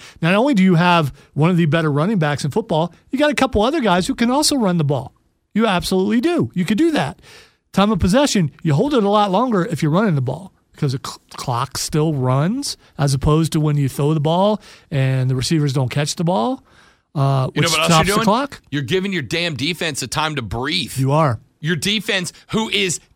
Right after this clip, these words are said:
Speaker 2: carrying you right now. Remember, how much were we leading by at halftime, Lonzo?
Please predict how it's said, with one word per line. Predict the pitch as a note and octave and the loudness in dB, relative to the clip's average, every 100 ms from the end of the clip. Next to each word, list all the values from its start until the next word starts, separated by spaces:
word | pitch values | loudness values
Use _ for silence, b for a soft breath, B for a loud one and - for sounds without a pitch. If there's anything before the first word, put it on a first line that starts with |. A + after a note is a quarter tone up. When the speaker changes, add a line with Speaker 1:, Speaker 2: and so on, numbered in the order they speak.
| _ | _
Speaker 2:
carrying | - - A#3+ D4+ E4+ F4+ E4+ D4 C4+ B3+ A3+ | -8 -4 0 0 2 0 0 0 -2 -2 -2
you | G3 G#3 F#3 | -2 0 -2
right | D#3+ D#3+ D#3 | -2 -4 -4
now. | C#3 B2+ G2+ F#2 _ _ _ | -4 -4 -4 -8 _ _ _
Remember, | D#3 A#3+ E4 G3 B - | -4 -2 -2 -2 B -8
how | - B3+ | -2 0
much | E4 C4+ B3 | 0 -2 -4
were | C4+ | -4
we | C4 A#3 | -2 -2
leading | G#3+ A#3+ A#3 | -2 -2 -2
by | A3 A3 | -2 -2
at | |
halftime, | F#3+ G3+ G3 A3+ A3+ | -2 -2 -2 -4 -4
Lonzo? | A3 A3+ G#3+ A#3+ | -4 -4 -4 -6